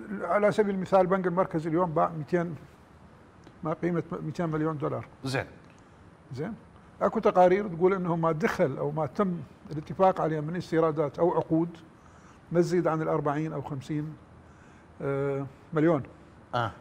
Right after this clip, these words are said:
Speaker 1: اذا فارق بين الميتين والخمسين اللي داخل. هذا اللي كان يركز عليه الفدرالي الامريكي.
Speaker 2: مم.
Speaker 1: ويريد يعرف وين
Speaker 2: وهاي
Speaker 1: الدخول هذا.
Speaker 2: مستمرة لحد هاي اللحظة؟
Speaker 1: وهو يعني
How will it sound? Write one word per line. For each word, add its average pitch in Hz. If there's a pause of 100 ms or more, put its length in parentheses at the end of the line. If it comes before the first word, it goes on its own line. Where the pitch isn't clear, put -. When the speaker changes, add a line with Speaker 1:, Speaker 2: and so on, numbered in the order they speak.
Speaker 1:
اذا 160
فارق 180
بين 165
الميتين 156
والخمسين 151
اللي 143
داخل. 135 (1500)
هذا 190
اللي 156
كان 156
يركز 151
عليه 147
الفدرالي 139
الامريكي. 135 (100)
Speaker 2:
مم. 127 (280)
Speaker 1:
ويريد 151
يعرف 151
وين 151
Speaker 2:
وهاي 143
Speaker 1:
الدخول -
هذا. 143
Speaker 2:
مستمرة 156
لحد 156
هاي 156
اللحظة؟ 147
Speaker 1:
وهو 202 (760)
يعني 202